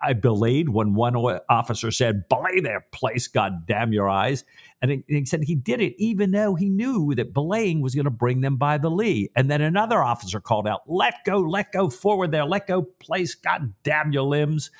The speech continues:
And Places said, "You know, I just did what everybody told me," said, "It would have been a mutiny else. I'm as innocent as a drove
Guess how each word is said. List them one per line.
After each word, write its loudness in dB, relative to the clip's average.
And 0
Places -6
said, -4
"You 2
know, 0
I 0
just -4
did 2
what -2
everybody 0
told 0
me," 0
said, -2
"It -2
would 0
have -2
been 2
a 0
mutiny 0
else. -6
I'm 0
as -2
innocent 0
as 0
a 0
drove 0